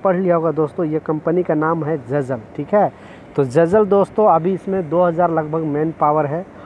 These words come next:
और लुलु का ना-, नाम आपने ज़रूर सुना होगा, लुलु सुपरमार्केट, जो इंडिया में भी अभी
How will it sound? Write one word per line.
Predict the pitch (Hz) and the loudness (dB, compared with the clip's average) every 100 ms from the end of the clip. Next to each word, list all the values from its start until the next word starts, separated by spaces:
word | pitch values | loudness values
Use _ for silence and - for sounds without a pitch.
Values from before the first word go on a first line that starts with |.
| - 151 | -4 0
और | 147 | 2
लुलु | 147 165 196 | 2 2 0
का | 208 196 | 0 0
ना-, | 190 170 | 0 0
नाम | 160 180 180 | 0 2 2
आपने | 165 170 | 0 -2
ज़रूर | 139 156 180 | 0 0 0
सुना | - 160 | -2 -2
होगा, | 156 151 151 | 0 0 -2
लुलु | 139 160 | -2 -6
सुपरमार्केट, | 151 143 156 143 139 139 151 143 | -6 -8 -6 -6 -6 -8 -6 -8
जो | 127 139 | -4 -4
इंडिया | 135 151 | -2 -2
में | 151 143 | 0 -2
भी | 143 | -2
अभी | 139 139 | -2 -4